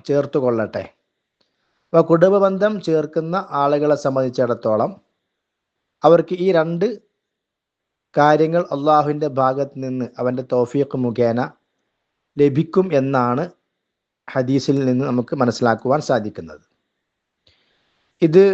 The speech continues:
നബി സല്ലല്ലാഹു അലൈഹി വസല്ലം പഠിപ്പിച്ച ഓരോ വ്യക്തിയുടെയും ആയുസ് അത് സ്-, അതിൻ്റെ അവസാന സമയം നിർണിതമാണ് എന്ന് പറയുന്ന ഹദീസിന് ഇത് എതിരല്ല. നേരെ മറിച്ച് അള്ളാഹു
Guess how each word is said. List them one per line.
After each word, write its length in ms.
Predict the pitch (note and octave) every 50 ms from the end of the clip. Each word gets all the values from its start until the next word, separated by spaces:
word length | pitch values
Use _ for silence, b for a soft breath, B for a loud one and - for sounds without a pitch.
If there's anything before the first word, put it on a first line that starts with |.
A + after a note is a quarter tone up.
| F#3+ - _ _ _ _ _ _ _ _ _ _ _ _ _ _ -
നബി 120 | D3 C#3+ C#3 -
സല്ലല്ലാഹു 400 | F#3 F3 F3 F3 F3+ F#3 F3+ F3+
അലൈഹി 120 | F3 E3+ F3
വസല്ലം 260 | F3+ E3 E3+ E3+ E3+ E3+ D#3
പഠിപ്പിച്ച 500 | D#3+ D3+ D3+ D3+ D3+ - D3 D3 - E3 D#3 D#3+ E3 - _ _ _ _ _ _ _ _ _ _ _ _ _ _ _ _ _ _ - -
ഓരോ 200 | C#3 D#3+ E3 F#3
വ്യക്തിയുടെയും 720 | E3+ E3 D#3 D#3+ - F3 E3+ E3+ E3 E3 E3 E3 E3+ E3+ F3 - _ D#3 C#3+ C#3+
ആയുസ് 420 | C#3+ D3 D#3 D3+ D3+ - E3+ E3 E3 E3 E3 - _ _ _ _ _ _ _ _ _ _ _ _ _ _ _ _ _ -
അത് 180 | D#3 D3+ D3+ D#3+
സ്-, 120 | D3+ D#3 - D#3
അതിൻ്റെ 360 | C#3+ C3+ C3 C#3+ D3+ D3+ E3 D#3+ D#3+ - -
അവസാന 440 | D#3 C#3 C#3+ C#3 - D#3+ D3+ E3 E3+
സമയം 400 | E3 - E3 D3+ D3+ D3+ D#3 D#3 D#3+ D#3
നിർണിതമാണ് 800 | D#3 D3+ D3+ D3+ D3+ D3+ D#3+ E3+ F3 F3 E3+ D#3+ D#3 D#3 D3+ D#3+ D#3+ D3+
എന്ന് 140 | D3 D3+ D3+
പറയുന്ന 420 | D3 C#3+ C#3 C#3 C#3 C3+ C#3+ D3 D3 C#3+
ഹദീസിന് 600 | - C#3 C3 B2+ C3+ C#3 C#3+ C#3 - D#3 D#3 E3 F#3 F#3 D#3 C#3
ഇത് 120 | C3 C#3+ E3 D#3 D3
എതിരല്ല. 400 | C#3+ C3+ C#3+ D3 D3 C3 G#2 G2 F#2 - _ _ _ _ _ _ _ _ _ _ _ _ _ _ _ _ _ _ _ _ _ _ _ _ _ _ _ _ _ -
നേരെ 200 | D3 D3 D3 F3+
മറിച്ച് 360 | F#3+ F#3 F3 E3 E3+ - F#3+ G3 G3 - -
അള്ളാഹു 320 | D#3 D3+ E3 E3 F3+ F#3+